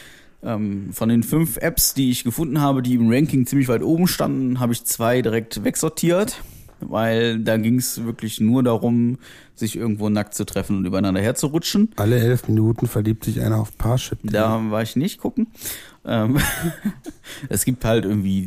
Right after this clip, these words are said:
Speaker 1: drei große Formate, ähm, an Apps. Und, äh, was mir auf jeden Fall aufgefallen ist an den Apps,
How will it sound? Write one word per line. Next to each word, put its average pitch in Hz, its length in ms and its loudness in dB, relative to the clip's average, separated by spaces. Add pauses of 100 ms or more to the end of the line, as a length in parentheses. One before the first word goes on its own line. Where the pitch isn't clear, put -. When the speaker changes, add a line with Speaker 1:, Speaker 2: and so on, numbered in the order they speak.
(140)
Speaker 1:
drei 101 680 2 (200)
große 101 500 -2
Formate, 95 1040 -2 (680)
ähm, 80 600 -4 (540)
an 80 180 -6
Apps. - 320 -8 (100)
Und, 110 280 0
äh, 107 120 -4
was 110 200 0
mir 117 460 4
auf - 180 -4
jeden 147 180 2
Fall 123 220 0
aufgefallen 127 580 0
ist - 280 -4 (880)
an 98 140 -2
den 92 120 -2
Apps, - 440 -4